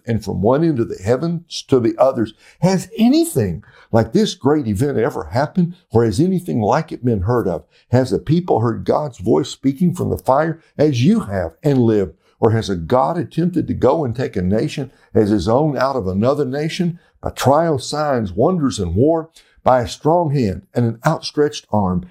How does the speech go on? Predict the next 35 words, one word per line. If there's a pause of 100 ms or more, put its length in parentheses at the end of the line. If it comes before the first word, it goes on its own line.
(140)
by
great
terrors, (240)
as
the
Lord
your
God
did
for
you
in
Egypt
before
your
eyes. (240)
You
were
shown
these
things (260)
so
that (340)
you
would
know (220)
that
the
Lord
is
God. (220)
There
is (140)
no
other